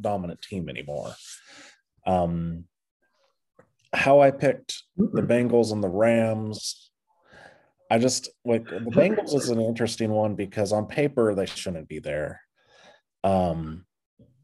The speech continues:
but like our local historian, Fresh Wes, would say,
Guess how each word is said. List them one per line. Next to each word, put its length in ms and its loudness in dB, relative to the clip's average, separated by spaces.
but 320 4
like 380 0
our 340 4
local 400 4
historian, 760 2
Fresh 380 4
Wes, 260 4
would 140 -4
say, 440 0